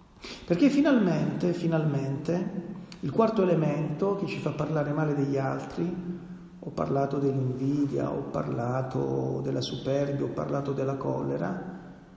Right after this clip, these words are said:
è la tentazione. Il mondo con le sue seduzioni, prima magari si trattava del nostro io, ma poi anche l'azione esterna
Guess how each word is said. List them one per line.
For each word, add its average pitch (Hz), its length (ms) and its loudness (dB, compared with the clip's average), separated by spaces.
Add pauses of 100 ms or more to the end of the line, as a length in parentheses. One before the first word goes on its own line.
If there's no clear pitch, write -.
(500)
è 240 320 -6
la 196 140 -6
tentazione. - 840 -8 (1000)
Il 156 180 -2
mondo 151 380 0
con 139 140 -4
le 127 60 -4
sue - 180 -2
seduzioni, 73 1080 -2 (560)
prima 147 240 -4
magari 135 320 -2
si 131 140 -4
trattava 135 380 -4
del 135 120 -2
nostro 135 420 -4
io, 175 240 0 (520)
ma - 80 -8
poi 294 180 0
anche 190 680 0 (760)
l'azione 190 600 -2
esterna 185 760 -2